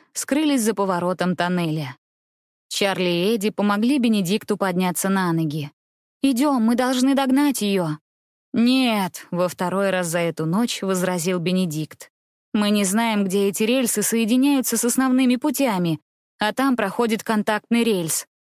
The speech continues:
Это слишком опасно, Эдди. Она, скорее всего, знает все эти тоннели и проходы, как свои пять пальцев. Но мы не можем ее упустить».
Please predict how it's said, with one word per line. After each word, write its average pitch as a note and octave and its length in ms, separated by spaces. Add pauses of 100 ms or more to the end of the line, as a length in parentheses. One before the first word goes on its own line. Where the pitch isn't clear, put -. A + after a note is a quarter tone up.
(140)
Это C4 220
слишком B3+ 460
опасно, G3+ 680
Эдди. D#3+ 300 (540)
Она, C#4 280
скорее G3+ 380
всего, G#3 320
знает A3+ 340
все A#3 240
эти A3+ 160
тоннели G#3+ 420
и F#3+ 40
проходы, G3+ 500
как F#3 160
свои G#3 300
пять G3 260
пальцев. F#3+ 580 (600)
Но B3+ 160
мы B3+ 100
не B3+ 140
можем C4+ 400
ее B3 220
упустить». B3 680